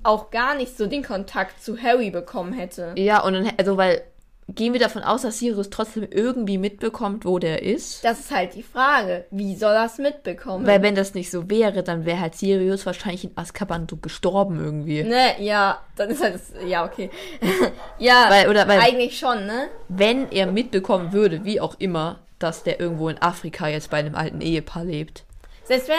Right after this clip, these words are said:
Speaker 1: er da dann hinkommen würde, mal angenommen, ne?
Speaker 2: Okay.
Speaker 1: Er kommt da dann irgendwie hin. Er, würde er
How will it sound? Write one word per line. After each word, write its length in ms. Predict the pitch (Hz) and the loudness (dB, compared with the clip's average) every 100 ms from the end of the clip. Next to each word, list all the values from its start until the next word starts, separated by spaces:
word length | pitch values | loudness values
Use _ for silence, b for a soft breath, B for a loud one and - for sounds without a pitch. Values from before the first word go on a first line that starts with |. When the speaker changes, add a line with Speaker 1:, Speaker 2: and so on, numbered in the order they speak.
| 339 | 4
Speaker 1:
er 40 | |
da 140 | 277 262 | 4 4
dann 160 | 262 | 4
hinkommen 640 | 240 247 226 - 196 185 170 | 0 -2 -2 -4 -4 -4 -4
würde, 320 | 175 165 160 | -4 -4 -4
mal 340 | - 311 285 | 0 4 6
angenommen, 460 | 233 220 190 175 175 | 4 2 -2 -2 -2
ne? 120 | 233 | 2
Speaker 2:
Okay. 180 | 311 269 | 2 2
Speaker 1:
Er 60 | 185 | 2
kommt 200 | 294 285 | 0 4
da 80 | 254 | 4
dann 160 | 233 | 4
irgendwie 460 | 220 302 320 339 320 | 2 -2 -2 -2 -2
hin. 340 | 240 208 180 - b b b b | 0 0 -2 -8 b b b b
Er, 240 | - 262 247 220 | 6 6 6 -4
würde 240 | 240 359 | 0 2
er 240 | 269 247 | 4 4